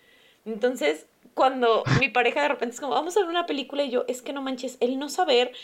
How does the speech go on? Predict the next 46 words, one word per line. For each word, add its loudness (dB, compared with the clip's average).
si -6
va 6
a 6
haber 2
un -6
punto -2
donde 2
voy 4
a 2
llorar 2
o 4
donde -2
me 0
voy 2
a 0
asustar", 0
o -4
sea, -2
no, 2
no 0
puedo, 4
no -2
puedo, 2
me -6
genera -4
mucha -6
ansiedad, -2
necesito -6
estar -6
como -6
en -2
un -4
estado -2
mental, -4
eh, -6
zen -2
para 2
poderme 6
acercar 0
es-, 0
a 0
nuevos 0
contenidos. -6
Lo 2
sufro -8
mucho, -12